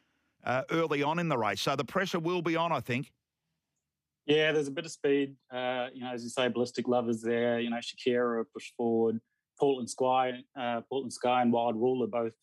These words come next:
Speaker 2: both like to sort of lead or sit outside the leader and, and be in fresh air too. Uh, and, you know, Miss Albania usually doesn't settle, settle too far back. So you, you sort of got two, two groups here. You got that sort of leading six, all of whom sort of wanna be pretty close to the pace.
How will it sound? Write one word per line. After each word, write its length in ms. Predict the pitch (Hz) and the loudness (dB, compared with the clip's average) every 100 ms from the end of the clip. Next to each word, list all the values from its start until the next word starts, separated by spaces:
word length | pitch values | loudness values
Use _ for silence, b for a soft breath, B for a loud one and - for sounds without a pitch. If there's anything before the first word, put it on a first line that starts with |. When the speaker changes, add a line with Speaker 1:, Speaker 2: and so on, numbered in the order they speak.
| - | -8
Speaker 2:
both 220 | 113 110 | -6 -2
like 220 | 120 117 | -2 -2
to 180 | - 110 | -4 -6
sort 220 | - 117 | -4 -2
of 60 | 110 | 2
lead 260 | 113 120 113 | 2 2 0
or 80 | |
sit 180 | 107 113 | 0 -2
outside 340 | 117 113 120 113 | -2 -2 -2 0
the 60 | |
leader 320 | 110 120 110 | 0 0 0
and, 160 | 110 113 | -2 -4
and 240 | 117 113 104 | -4 -4 0
be 140 | 117 | 0
in 120 | 110 | 0
fresh 280 | 104 123 - | -2 -4 -2
air 200 | 120 117 | -2 -2
too. 320 | - 123 117 117 _ _ _ _ 113 | -4 -2 -2 -2 _ _ _ _ -4
Uh, 260 | 113 113 | -2 -2
and, 120 | 120 113 | 0 0
you 60 | |
know, 60 | 110 | 0
Miss 200 | 117 117 | -2 -2
Albania 480 | 110 104 113 120 113 | -4 -2 -2 0 -2
usually 260 | 107 107 | -4 -4
doesn't 180 | 110 110 | -6 -6
settle, 400 | - 110 107 110 - | -4 -2 -2 -6 -12
settle 200 | - 110 | -6 -4
too 180 | 113 107 | -2 -2
far 200 | 113 110 | 0 0
back. 220 | 104 120 | 0 -2
So 100 | - | 0
you, 60 | 120 | 0
you 180 | 127 131 | 0 -2
sort 180 | 123 165 | 0 0
of 60 | 131 | 0
got 200 | 120 - | -2 -2
two, 280 | 139 117 117 | -2 -2 -4
two 160 | - 127 | -2 -2
groups 340 | 117 139 139 - | 2 0 -2 -6
here. 140 | 123 | -4
You 80 | 127 | -4
got 140 | 120 | -4
that 260 | 131 127 - | -6 -8 -8
sort 120 | 123 | -4
of 60 | 117 | 0
leading 300 | 127 120 113 | 2 0 -2
six, 340 | - 139 - | -4 -4 -2
all 160 | 131 123 | -2 -2
of 80 | 127 | -2
whom 240 | 123 113 - _ _ _ | -2 -2 -6 _ _ _
sort 140 | - 139 | -2 0
of 60 | |
wanna 180 | 131 127 | 0 0
be 140 | 127 | -2
pretty 240 | 117 131 113 | -4 -6 -8
close 280 | - 127 - | -6 -6 -6
to 80 | |
the 80 | 104 | -6
pace. 460 | 101 139 123 120 | -2 2 2 -2